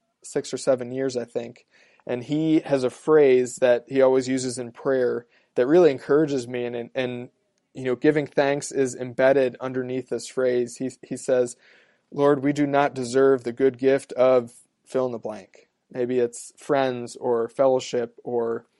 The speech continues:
sometimes it's even coffee and <laughs> a good time together. Uh, we do not deserve the good gift of a, a great gospel-centered church. Uh, we do not deserve the good gift of family. And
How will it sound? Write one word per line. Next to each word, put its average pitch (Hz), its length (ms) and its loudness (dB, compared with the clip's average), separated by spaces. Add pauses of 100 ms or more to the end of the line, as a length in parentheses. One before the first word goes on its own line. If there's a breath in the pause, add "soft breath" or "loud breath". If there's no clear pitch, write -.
(400 soft breath)
sometimes 131 380 -4
it's 127 140 -6
even 127 460 -4
coffee 135 560 2 (160)
and 117 240 -12 (300 loud breath)
<laughs> - 280 -20
a 131 80 -4
good 131 220 2
time 135 280 -2
together. 113 540 -2 (500)
Uh, 120 80 -4
we 131 100 0
do 131 100 -4
not 131 240 0 (100)
deserve 135 420 4
the 127 80 -4
good 123 220 0
gift 135 340 0
of 123 200 -2
a, 113 220 2
a 120 100 -4
great 127 460 0
gospel-centered 123 760 -2
church. - 640 -4 (540)
Uh, 117 60 -2
we 127 100 -2
do 127 80 -4
not 127 240 0
deserve 127 440 0
the 120 80 -6
good 120 200 -2
gift 131 240 -2
of 117 120 -6
family. 120 600 -8 (260)
And 120 360 -10